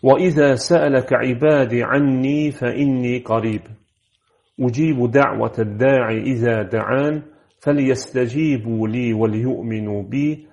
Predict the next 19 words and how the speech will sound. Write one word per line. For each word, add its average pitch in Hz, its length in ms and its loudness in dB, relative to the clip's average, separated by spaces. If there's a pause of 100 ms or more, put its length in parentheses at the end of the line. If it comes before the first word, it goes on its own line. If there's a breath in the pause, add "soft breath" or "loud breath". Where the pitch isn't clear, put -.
(140 loud breath)
لَعَلَّهُمْ 113 760 -2
يَرْشُدُونَ. 101 520 -10 (1700 soft breath)
Uca 151 180 2
Allah 170 240 4
buyurur 151 260 4
ki, 117 160 -2
"Qullarım 165 460 4
səndən 170 400 2
mənim 156 320 2
barəmdə 127 440 4
soruşsalar, 127 800 0 (360)
mən 139 200 4
onlara 117 340 2
yaxınam. 107 440 -4 (1120)
Mənə 131 280 4
yalvaranın 123 680 2
duasını 117 480 0
yalvardığı 113 680 -2
vaxt 113 240 0